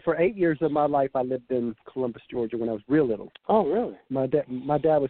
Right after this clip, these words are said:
Speaker 1: stationed in Fort Benning.
Speaker 2: All right. When was that?
Speaker 1: <clears throat>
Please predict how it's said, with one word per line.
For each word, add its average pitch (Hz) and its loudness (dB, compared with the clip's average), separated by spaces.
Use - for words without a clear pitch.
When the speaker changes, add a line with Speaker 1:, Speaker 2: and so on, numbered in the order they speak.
Speaker 1:
stationed 143 -4
in 123 -4
Fort 120 -4
Benning. 120 -4
Speaker 2:
All 156 -4
right. 175 -4
When 185 2
was 208 0
that? 226 2
Speaker 1:
<clears throat> 247 0